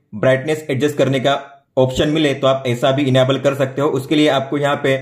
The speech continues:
थ्री डॉट्स पे टैप करना है, क्विक पैनल लेआउट, ब्राइटनेस कंट्रोल और सेट कीजिए शो ऑलवेज, डन कीजिए।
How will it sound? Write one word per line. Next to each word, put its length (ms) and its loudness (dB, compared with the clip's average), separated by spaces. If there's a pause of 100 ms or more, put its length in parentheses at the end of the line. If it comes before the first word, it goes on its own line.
(500)
थ्री 140 4
डॉट्स 200 4
पे 100 -6
टैप 200 0
करना 200 0
है, 120 2 (840)
क्विक 220 2
पैनल 160 2
लेआउट, 440 2 (580)
ब्राइटनेस 400 0
कंट्रोल 320 2 (340)
और 100 0
सेट 220 0
कीजिए 340 0
शो 200 2
ऑलवेज, 500 0 (800)
डन 240 2
कीजिए। 220 2